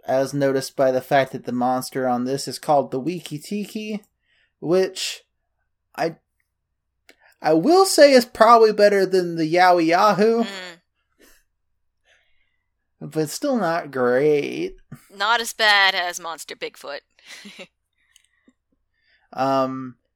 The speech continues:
Speaker 1: and those previous films all took place at, like, actual locations, and this one, Hanahuna Bay, is made up,
Speaker 2: Mm-hmm.
Speaker 1: and the volcano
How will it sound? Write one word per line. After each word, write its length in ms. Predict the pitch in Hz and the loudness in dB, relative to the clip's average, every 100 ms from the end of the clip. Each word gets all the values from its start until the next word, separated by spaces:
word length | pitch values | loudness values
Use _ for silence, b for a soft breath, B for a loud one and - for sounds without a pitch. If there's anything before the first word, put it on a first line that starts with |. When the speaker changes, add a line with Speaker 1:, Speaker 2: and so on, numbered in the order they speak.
| - | -8
Speaker 1:
and 240 | 156 147 143 | -6 -6 -8
those 360 | 147 175 202 | 0 4 4
previous 640 | 202 202 196 190 180 160 - | 2 -2 -2 0 -2 -2 -4
films 420 | 185 160 156 147 | -2 -2 -2 0
all 180 | 156 160 | 2 2
took 260 | - 151 | 0 -6
place 260 | - 156 147 | -2 -2 -2
at, 80 | 113 | -6
like, 160 | 139 | -6
actual 560 | 143 139 147 - 139 131 | -4 -4 -4 -4 -4 -2
locations, 720 | 135 131 151 147 139 151 139 | -4 -2 0 0 -2 -8 -10
and 160 | 139 151 | -10 -8
this 220 | 180 - | -8 -4
one, 180 | 185 160 | -4 -2
Hanahuna 680 | 160 175 165 151 170 160 | -2 0 -2 -4 -4 -6
Bay, 480 | 123 151 165 170 165 _ _ _ _ | -2 0 2 0 -4 _ _ _ _
is 260 | 302 311 165 | 2 2 2
made 220 | 151 127 | 0 2
up, 340 | 135 156 - - _ | 2 2 -4 -20 _
Speaker 2:
Mm-hmm. 260 | 214 185 170 _ _ | -20 -18 -20 _ _
Speaker 1:
and 240 | 165 170 165 | -4 -2 0
the 100 | 160 | 2
volcano 840 | 170 165 196 190 180 185 185 - | 4 4 2 -4 0 0 -2 -6